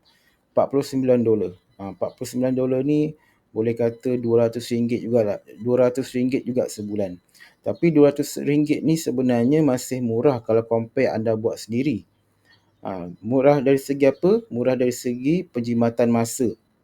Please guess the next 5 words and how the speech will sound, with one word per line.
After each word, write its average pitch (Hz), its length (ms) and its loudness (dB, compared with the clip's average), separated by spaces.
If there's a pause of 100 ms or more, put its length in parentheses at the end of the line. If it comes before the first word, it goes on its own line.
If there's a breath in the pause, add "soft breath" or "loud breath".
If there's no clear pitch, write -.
(140)
Penjimatan 110 400 -4
masa, 120 480 2 (560 soft breath)
lepas 120 400 -2
tu, 135 400 2 (560)
uh, 113 320 -2